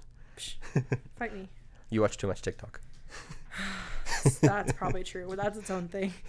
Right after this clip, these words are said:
Speaker 2: Isn't that something that, uh, TikTok told you, like, with one of those filters?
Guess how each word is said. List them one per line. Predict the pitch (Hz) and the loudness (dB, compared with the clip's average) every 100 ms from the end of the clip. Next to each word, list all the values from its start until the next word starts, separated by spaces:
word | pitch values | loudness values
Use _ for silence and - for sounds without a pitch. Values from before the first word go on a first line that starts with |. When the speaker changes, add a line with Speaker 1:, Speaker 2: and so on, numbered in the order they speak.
| - | -2
Speaker 2:
Isn't | - 135 147 | 2 8 10
that | 139 | 8
something | - 123 120 107 | 8 4 6 4
that, | 95 92 | 4 6
uh, | 90 90 80 | 6 6 2
TikTok | - 101 104 - | 0 2 2 2
told | 110 107 | 0 2
you, | 110 113 | 2 0
like, | 110 101 | -2 -4
with | 101 - | -4 0
one | 95 | 2
of | 92 | 4
those | 92 | 2
filters? | - 90 - 101 101 | 2 0 2 -2 -4